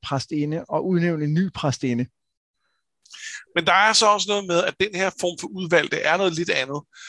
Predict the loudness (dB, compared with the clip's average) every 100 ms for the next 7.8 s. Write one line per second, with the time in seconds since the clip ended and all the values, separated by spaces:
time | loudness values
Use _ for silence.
0 | -4 0 0 -2 -10 -14 -2 4 4 4
1 | 0 -4 -6 -6 _ _ -10 -8 -4 -2
2 | 2 2 2 -2 -2 0 0 2 0 0
3 | -2 -2 0 0 0 0 0 0 -4 _
4 | _ _ _ -4 2 2 2 0 0 4
5 | 4 2 -2 -18 -20 _ 2 4 4 2
6 | 0 -4 -4 -4 -6 -4 0 2 2 0
7 | 0 0 -2 -8 -8 -6 -8